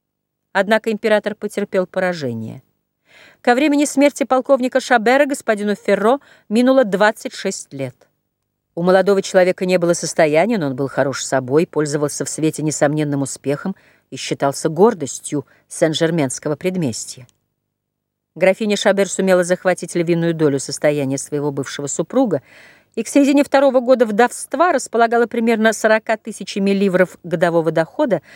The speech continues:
поэтому известие о ее свадьбе с молодым графом не вызвало скандала в придирчивых салонах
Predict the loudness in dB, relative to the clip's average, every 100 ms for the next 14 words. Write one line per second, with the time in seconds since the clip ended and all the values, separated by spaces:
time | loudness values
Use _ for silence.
0 | -20 -12 -2 0 2 -2 0 -2 0 4
1 | 2 2 0 2 2 0 0 -2 -2 0
2 | 2 0 -4 -8 -2 -2 0 -2 0 0
3 | 0 -8 -14 _ _ _ -2 2 2 2
4 | 2 0 0 -2 0 0 -2 -4 -4 -2
5 | 0 -2 -2 -8 -6 0 0 0 -4 -8